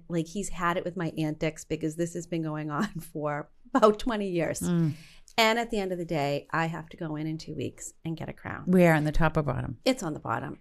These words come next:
Speaker 1: And
Speaker 2: Mm.
Speaker 1: I said, "Doctor Lakis, I'll be fine once you give me Novocaine." And he just was disgusted with me and left
Speaker 2: Mm.
Speaker 1: the room.
Speaker 2: I think I have a crown.
Speaker 1: I'm gonna send
Speaker 2: After I
Speaker 1: it
Speaker 2: got a root
Speaker 1: a
Speaker 2: canal.
Speaker 1: thank you note. A sorry note.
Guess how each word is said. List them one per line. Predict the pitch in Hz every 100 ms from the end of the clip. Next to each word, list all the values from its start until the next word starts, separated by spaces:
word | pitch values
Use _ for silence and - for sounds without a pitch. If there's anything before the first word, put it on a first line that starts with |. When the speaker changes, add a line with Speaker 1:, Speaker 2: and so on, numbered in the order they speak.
| 143
Speaker 1:
And | 254
Speaker 2:
Mm. | 285
Speaker 1:
I | 262
said, | 262 254 - -
"Doctor | 240 247 247
Lakis, | 214 220 -
I'll | 220
be | 208
fine | - 247 254 233 202
once | 190 190 185
you |
give | 185 202 -
me | 185 180 180 _ - -
Novocaine." | 196 214 214 202 170 165 170 170 - - - -
And | 185 180
he | 196
just | 190 190 180
was | 180 175
disgusted | - - - 160 156 - 180
with | 170 -
me | 185
and | 190
left | 185 -
Speaker 2:
Mm. | 156
Speaker 1:
the | 151
room. | 143 180 196
Speaker 2:
I | 180
think | 247 254
I |
have | 226 208
a |
crown. | - - 110 113 135 -
Speaker 1:
I'm | 196
gonna | 226 247
send | -
Speaker 2:
After | 165 -
I |
Speaker 1:
it | 190
Speaker 2:
got | 175
a |
root | 147 147 -
Speaker 1:
a |
Speaker 2:
canal. | - 127
Speaker 1:
thank | - -
you | -
note. | - - _ _ - - 160 - -
A | 147
sorry | - 156 147
note. | 156 165